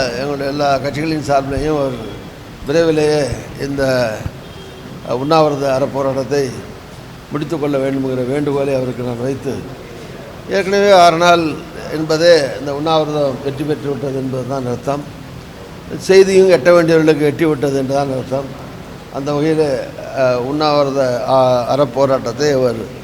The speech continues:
நிறைவுக்கு, முடிவுக்கு கொண்டு வர வேண்டுங்கிற வேண்டுகோளோடு, அஹ், ஆம் ஆத்மி கட்சிக்கும் சகோதரர் அவருடைய தலைவராக இருக்கிற வசீகரன் அவர்களுக்கும்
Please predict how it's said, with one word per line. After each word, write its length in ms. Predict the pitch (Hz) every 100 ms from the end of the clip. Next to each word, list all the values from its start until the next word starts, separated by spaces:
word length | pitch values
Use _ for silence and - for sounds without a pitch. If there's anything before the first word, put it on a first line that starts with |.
| - - - - -
நிறைவுக்கு, 480 | 131 143 147 123 143
முடிவுக்கு 440 | 135 131 139 127 123
கொண்டு 200 | 127 131
வர 120 | 131
வேண்டுங்கிற 460 | 123 123 120 120
வேண்டுகோளோடு, 640 | 120 139 127 123 123 127 123 - - - - - - - - - -
அஹ், 260 | - 113 113
ஆம் 280 | 123 139 135
ஆத்மி 280 | 135 123 117
கட்சிக்கும் 540 | 120 127 110 131 139 - - - - - - - - - - -
சகோதரர் 520 | - 143 143 143 131 117 - - 110
அவருடைய 300 | 139 135 127
தலைவராக 400 | 139 147 139 139
இருக்கிற 240 | 131 131
வசீகரன் 400 | 131 127 151 135
அவர்களுக்கும் 480 | 127 120 120 113